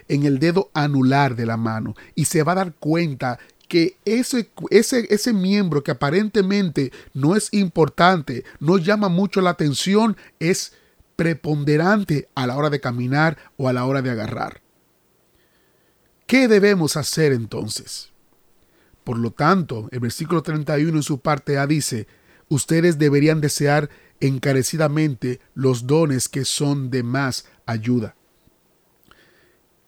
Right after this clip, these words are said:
Esto nos lleva a una pregunta interesante. Entonces, ¿yo pido los dones o Dios me da los dones? La respuesta que yo puedo dar de-, sería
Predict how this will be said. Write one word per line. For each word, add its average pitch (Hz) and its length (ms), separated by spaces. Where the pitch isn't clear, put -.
Esto 240 260
nos 185 140
lleva 170 240
a - 20
una 160 180
pregunta 143 460
interesante. 113 720
Entonces, 220 720
¿yo 175 240
pido 220 400
los 139 240
dones 277 560
o 180 180
Dios 202 500
me 147 240
da 147 440
los 120 320
dones? - 580
La 147 140
respuesta 196 480
que 170 120
yo 175 120
puedo 156 240
dar 147 200
de-, 131 160
sería 135 540